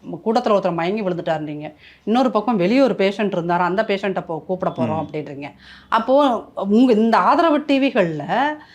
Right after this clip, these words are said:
Speaker 1: இந்த நேரேட்டிவ் செட் பண்றாங்க பாத்தீங்களா?
Speaker 2: ம்.
Speaker 1: இந்த ஸ்கிரிப்ட், அ, ஸ்கிரீன் பிளே எழுதுறாங்கல்ல, அந்த ஸ்கிரீன் பிளே இன்னைக்கு திறம்பட எழுதுறதுக்கு யார் ஆள், ஆள் இல்ல.
Speaker 2: ம்.
Speaker 1: ஒருவேளை இந்த ஸ்கிரீன் பிளேவை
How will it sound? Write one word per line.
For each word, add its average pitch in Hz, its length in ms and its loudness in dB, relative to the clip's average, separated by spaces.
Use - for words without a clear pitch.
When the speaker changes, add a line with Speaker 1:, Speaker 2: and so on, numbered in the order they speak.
Speaker 1:
இந்த 233 220 2
நேரேட்டிவ் 339 280 2
செட் 214 280 -2
பண்றாங்க 180 400 0
பாத்தீங்களா? 123 340 0
Speaker 2:
ம். 101 120 -14
Speaker 1:
இந்த 185 120 -6
ஸ்கிரிப்ட், 254 420 -8
அ, 160 460 0
ஸ்கிரீன் 294 220 4
பிளே 180 240 -2
எழுதுறாங்கல்ல, 165 540 -4
அந்த 190 300 0
ஸ்கிரீன் 294 240 4
பிளே 196 180 0
இன்னைக்கு 196 240 0
திறம்பட 247 420 2
எழுதுறதுக்கு 180 540 -2
யார் 170 240 0
ஆள், 156 200 -6
ஆள் 151 240 -4
இல்ல. 139 260 -12
Speaker 2:
ம். 110 300 -6
Speaker 1:
ஒருவேளை 339 480 4
இந்த 220 720 4
ஸ்கிரீன் 226 220 -4
பிளேவை 180 400 -4